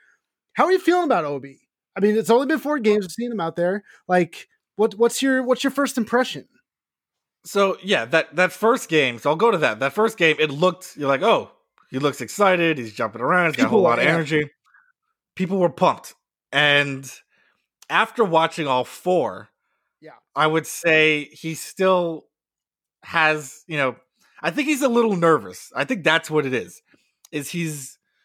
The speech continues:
Speaker 2: he gets, li-, he, he, he hasn't w-, been hitting his shots, and he's starting to get a little worried, uh, losing confidence in his game.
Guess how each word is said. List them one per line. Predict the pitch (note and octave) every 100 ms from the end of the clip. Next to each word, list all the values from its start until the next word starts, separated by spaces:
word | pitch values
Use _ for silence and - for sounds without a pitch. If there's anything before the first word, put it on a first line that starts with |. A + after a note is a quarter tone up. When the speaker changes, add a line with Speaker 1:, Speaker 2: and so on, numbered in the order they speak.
| _ _ _ _ _ _ _
Speaker 2:
he | F#3
gets, | D3+ A3 A3
li-, | F#3 F#3
he, | C#3+ G3
he, | D#3 D3+ D#3+ C#3+ _
he | F#3+ F#3
hasn't | G3+ A3 G#3
w-, | F3+ C#3+
been | B2+ F3
hitting | C3+ D#3+ E3+
his | E3+ C#3
shots, | - D3 E3 - -
and | D3 C3
he's | C3+ C#3
starting | - D#3+ E3 D#3+
to | D#3 C#3
get | D3
a | C#3
little | C3 B2+
worried, | B2+ A#2+ C3+ B2+ A#2 A2+ _
uh, | - _ _ -
losing | C#3 F3 D3
confidence | C3 C3+ A#2+ G2+ G2 A#2
in |
his | G2+
game. | F2+ E2+